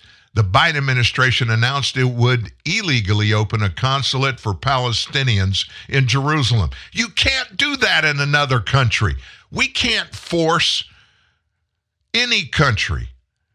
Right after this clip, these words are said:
to do anything regarding putting a consulate in there for another country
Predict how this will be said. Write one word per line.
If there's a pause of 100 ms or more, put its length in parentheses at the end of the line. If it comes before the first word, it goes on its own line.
(920)
to
do
anything
regarding
putting
a
consulate
in
there
for
another
country